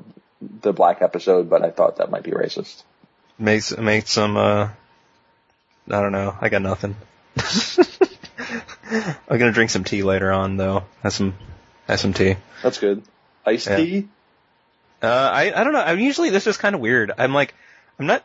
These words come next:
Speaker 2: huge on iced tea, but I usually drink it cold. I'm not usually ha-, I don't usually like drinking liquid
Speaker 1: What about
Speaker 2: wine.
Speaker 1: Body Count? Do you like Body Count?
Speaker 2: I don't know. Like, they actually played at,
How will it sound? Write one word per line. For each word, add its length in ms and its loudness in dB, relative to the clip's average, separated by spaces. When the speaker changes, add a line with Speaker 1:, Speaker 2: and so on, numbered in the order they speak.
Speaker 2:
huge 460 0
on 300 2
iced 420 -2
tea, 300 -4
but 140 -2
I 40 4
usually 320 2
drink 280 0
it 140 -4
cold. 420 -2
I'm 100 -6
not 160 0
usually 240 -2
ha-, 220 -2
I 100 2
don't 320 0
usually 220 2
like 180 2
drinking 400 0
liquid 140 -2
Speaker 1:
What 80 4
about 40 -4
Speaker 2:
wine. 60 -6
Speaker 1:
Body 200 2
Count? 300 -6
Do 60 -20
you 60 -2
like 140 -4
Body 220 2
Count? 240 -4
Speaker 2:
I 60 2
don't 100 2
know. 280 2
Like, 280 0
they 80 0
actually 260 2
played 340 2
at, 200 4